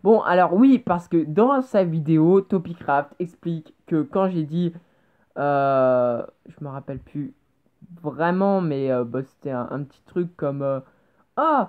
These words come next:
ils m'ont volé, c'était, c'était des, euh, je les aime pas et tout. »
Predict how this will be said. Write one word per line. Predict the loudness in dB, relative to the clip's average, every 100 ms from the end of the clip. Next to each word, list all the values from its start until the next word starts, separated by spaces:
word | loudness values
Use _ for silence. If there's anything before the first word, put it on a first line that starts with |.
| -8 -4
ils | 0
m'ont | 2 0
volé, | -2 -2 0 0 -2 -8 _ _
c'était, | -4 -2 -2 -6 -12
c'était | _ -18 -4
des, | 0 2 4
euh, | 4 4 2 0
je |
les | 0 2
aime | 0 2
pas | 2
et | 2
tout. » | 0 -2 0 -2